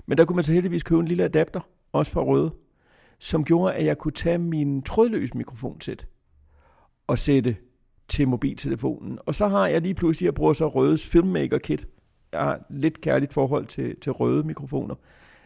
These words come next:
øhm, som gør, at jeg kan sætte den til mobiltelefonen, og så plu-, og så bare have senderen i bæltet,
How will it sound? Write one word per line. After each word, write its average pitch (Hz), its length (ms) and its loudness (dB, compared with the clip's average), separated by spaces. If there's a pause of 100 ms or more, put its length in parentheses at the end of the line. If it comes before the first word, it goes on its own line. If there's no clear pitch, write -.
(160)
øhm, 123 420 4 (400)
som 160 240 2
gør, 165 180 8
at 147 180 4
jeg 147 140 4
kan 147 140 -2
sætte 135 420 2 (480)
den 180 160 6 (160)
til 151 200 -2
mobiltelefonen, 143 960 -2 (480)
og 143 140 2
så 165 140 -2 (140)
plu-, 151 260 4
og 147 80 -2
så 156 120 -2
bare 147 220 2
have 139 260 2 (440)
senderen 143 640 -2
i 147 80 -4
bæltet, 131 420 0